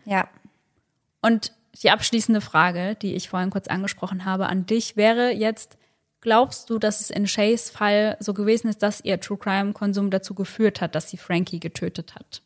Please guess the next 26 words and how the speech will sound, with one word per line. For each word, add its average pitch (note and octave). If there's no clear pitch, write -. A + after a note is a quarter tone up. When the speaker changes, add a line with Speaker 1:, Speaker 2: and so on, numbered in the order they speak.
Speaker 1:
Hm, G3
also G#3
ich G3+
find A#3+
das G#3
schwierig. F#3
Ich -
find, C#4
das A3
ist G#3
ähnlich C4+
wie A#3+
die A3+
Frage, A3
ob -
so G3
Amokläufer B3
dadurch A3
beeinflusst A3+
wurden, A3+
dass G#3
sie -
irgendwelche G3
Ballerspiele B3
oder G3
so F3+